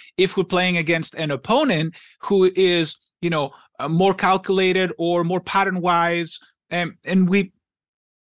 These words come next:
we can discuss this a little bit. So sometimes it's okay to take the Platonic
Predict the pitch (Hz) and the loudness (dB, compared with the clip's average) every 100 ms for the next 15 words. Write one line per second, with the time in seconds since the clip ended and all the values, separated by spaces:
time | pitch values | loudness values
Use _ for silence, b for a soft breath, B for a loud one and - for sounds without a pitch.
0 | _ 156 160 214 185 185 254 285 226 190 | _ -2 0 2 2 0 0 0 -2 -4
1 | 170 165 151 151 175 - 277 320 247 226 | -2 0 -2 -4 -6 -2 -2 -2 0 -2
2 | 196 196 190 180 240 269 240 208 180 190 | -2 -6 -8 -4 0 0 -2 -4 -4 -4
3 | - 170 - 220 220 135 - | -4 -6 -4 0 0 0 -6